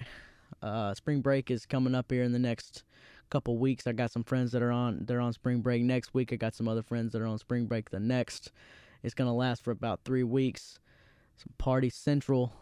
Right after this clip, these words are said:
I'm just kidding. I don't party. I'm probably gonna be working or something. Um, so, yeah. Going,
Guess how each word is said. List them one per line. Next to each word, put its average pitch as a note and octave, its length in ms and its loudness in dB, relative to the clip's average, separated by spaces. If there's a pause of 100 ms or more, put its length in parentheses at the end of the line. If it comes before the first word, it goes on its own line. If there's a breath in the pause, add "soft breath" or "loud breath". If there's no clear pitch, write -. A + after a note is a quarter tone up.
(120 loud breath)
I'm C3+ 80 -2
just A#2+ 140 -10
kidding. B2 200 2
I A#2+ 60 2
don't B2 160 2
party. B2+ 260 2
I'm B2 100 2
probably C3 240 2
gonna A#2+ 140 2
be A2+ 120 2
working A2+ 400 0
or A2+ 80 2
something. A2 420 -4 (640 soft breath)
Um, G#2+ 400 -4 (1200)
so, - 280 2
yeah. D3 280 4 (1300 soft breath)
Going, F3+ 440 4